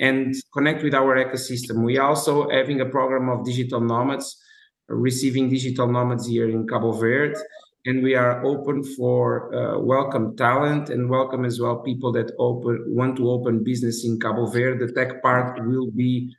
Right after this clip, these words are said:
ready this year. Um, and hopefully we'll have companies around the world to discover the potential of,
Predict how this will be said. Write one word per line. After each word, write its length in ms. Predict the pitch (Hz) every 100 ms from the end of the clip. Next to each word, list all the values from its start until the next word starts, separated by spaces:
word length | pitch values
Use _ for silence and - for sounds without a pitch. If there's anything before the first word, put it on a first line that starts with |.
| _ 117
ready 480 | 117 123 120 117 110
this 260 | 127 123 123
year. 460 | 113 117 131 - - - _ -
Um, 640 | 120 120 120 120 120 120 -
and 440 | 120 120 123 117 117
hopefully 680 | 135 131 139 135 143 147 143
we'll 240 | 123 127
have 220 | 131 127 -
companies 420 | 127 123 123 120
around 300 | 117 120 117
the 80 | 117
world 400 | 120 123 123 127
to 100 | 117
discover 540 | 120 - 135 127 123
the 120 | 113
potential 760 | - 123 127 127 - 135 131 135 - - _ -
of, 300 | 117 117